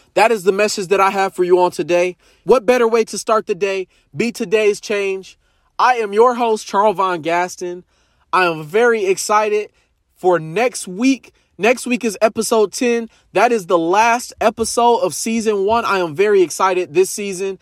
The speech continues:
has been very, um, very rewarding for me in a sense that I've been able to help and bless so many others. So, like I said,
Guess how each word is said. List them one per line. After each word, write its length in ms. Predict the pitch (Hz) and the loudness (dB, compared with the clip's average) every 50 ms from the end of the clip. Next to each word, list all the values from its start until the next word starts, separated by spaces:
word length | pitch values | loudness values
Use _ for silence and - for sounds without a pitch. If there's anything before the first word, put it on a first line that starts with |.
| _ _ _ _ _ | _ _ _ _ _
has 220 | - 180 180 175 | 0 0 0 0
been 320 | 139 131 170 165 160 147 131 | 0 -2 -2 -2 -2 -2 0
very, 480 | 165 185 208 202 196 196 190 185 180 _ _ _ _ _ _ _ _ _ _ _ | 0 2 2 4 2 2 0 -2 -10 _ _ _ _ _ _ _ _ _ _ _
um, 420 | - 147 151 151 147 139 135 127 117 | 0 2 2 2 -2 -4 -6 -8 0
very 320 | 117 185 226 233 226 208 | 0 2 2 2 0 -2
rewarding 640 | 170 165 165 147 143 156 196 226 226 214 208 196 | -2 -4 -2 0 4 4 6 6 4 2 0 -6
for 160 | 165 - 175 156 | -6 -4 -4 -4
me 460 | 143 151 175 208 220 220 226 226 _ _ _ _ _ _ _ | -4 -4 -4 -4 -4 -6 -10 -12 _ _ _ _ _ _ _
in 120 | 156 170 175 | -4 -2 -2
a 60 | 170 | -2
sense 300 | 165 - 202 185 165 139 | 0 0 0 0 0 0
that 120 | 165 156 | 0 2
I've 220 | 160 170 175 170 143 | 4 4 2 2 -2
been 140 | 156 160 | -4 -2
able 260 | 165 165 160 147 151 139 | 0 -2 0 -2 -4 -6
to 200 | - - 143 131 | -4 -4 -4 -2
help 260 | 151 160 160 143 - | 2 0 0 0 -2
and 140 | 147 135 127 | -10 -8 -4
bless 240 | 143 151 147 139 - | -4 -4 -2 -4 -4
so 120 | - 143 | -4 -4
many 280 | 135 135 131 131 127 120 | -4 -4 -6 -4 -6 -6
others. 500 | 110 107 98 - - - - - - _ _ _ _ _ _ _ _ _ | -6 -8 -10 -14 -18 -20 -20 -20 -20 _ _ _ _ _ _ _ _ _
So, 480 | - - 180 175 170 165 160 156 151 _ _ _ _ _ _ _ | -8 0 2 4 6 6 4 2 -2 _ _ _ _ _ _ _
like 220 | 151 175 185 180 180 | 2 2 2 2 0
I 80 | 170 | -4
said, 440 | 170 - - 175 160 156 151 135 | -4 -2 0 0 0 2 0 -4